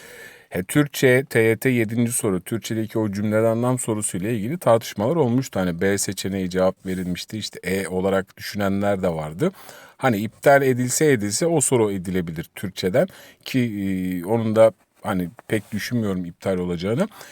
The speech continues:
He, velev ki diyelim, varsayalım herhangi bir soru iptal edildi. T Y T'de veya A Y T'de Türkçeden veya matematikten ne oluyor? O soru herkes için doğru kabul ediliyordu eskiden ama şimdi öyle yapılmıyor. E, kalan sorular üzerinden yeniden puanlama yapılıyor. Yani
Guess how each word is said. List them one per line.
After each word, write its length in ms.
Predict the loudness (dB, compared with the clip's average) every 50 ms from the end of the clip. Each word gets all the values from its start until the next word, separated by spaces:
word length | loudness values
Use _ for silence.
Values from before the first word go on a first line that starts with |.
| -20 -12
He, 240 | -2 2 2 2 4
velev 300 | 4 4 6 8 6 6
ki 220 | 6 2 -2 0 4
diyelim, 380 | 4 4 4 4 0 -2 -6 -12 _ _ _ -2
varsayalım 720 | 2 4 6 6 6 4 4 4 6 6 6 4 2 0 -2 0
herhangi 460 | 2 4 4 4 4 4 2 2 2
bir 100 | 0 0
soru 280 | 0 -2 -2 0 0
iptal 420 | -2 -2 -4 0 2 4 4 4 4
edildi. 360 | 0 -2 -2 -4 -4 -4 -6
T 160 | -4 -2 0
Y 160 | 2 2 2
T'de 320 | 0 -2 -2 -2 -2 0 2
veya 220 | 2 4 4 4
A 200 | 4 4 4 4
Y 140 | 4 2 0
T'de 280 | -2 -2 -4 -4 -4 -8
Türkçeden 640 | -6 -6 -8 -8 -6 -4 -4 -2 -2 -2 -2 -2
veya 180 | -2 0 0 2
matematikten 760 | 2 2 0 0 -2 -4 -4 -6 -6 -2 0 2 2 4 4
ne 40 | 6
oluyor? 440 | 6 6 6 6 4 4 4 4 2 0 -6 -20 -20 -20 -20 -20 -4 2
O 120 | 2 4
soru 320 | 4 6 6 6 6 6 6
herkes 400 | 6 4 4 4 2 0 0 0
için 360 | -2 -4 -2 0 0 2 2
doğru 280 | 4 4 4 4 2 2
kabul 280 | 2 2 2 2 0
ediliyordu 480 | -2 -4 -4 -2 -2 -2 -2 -4 -6 -10 -10 -6
eskiden 640 | -4 -2 -2 -4 -4 -6 -8 -4 0 2 2 0 0 -4 -20 -20 -20 -8 -4
ama 180 | 0 0 2 2
şimdi 260 | 0 0 0 2 4
öyle 200 | 4 4 6 6
yapılmıyor. 560 | 4 4 2 2 0 2 4 6 6 4 4 2 -4 -20 -20 -20 -20 -12 -8
E, 100 | -6 -4
kalan 300 | 0 2 4 6 6 6
sorular 600 | 4 4 4 2 4 4 6 6 6 6 6 2 -4 -4
üzerinden 560 | -4 -2 2 4 4 4 6 4 4 4 4
yeniden 440 | 4 4 4 4 6 6 4 4 2
puanlama 440 | 0 0 0 2 2 2 0 0
yapılıyor. 340 | -2 -4 -6 -6 -4 0 4
Yani 320 | 4 6 6 4 2 -4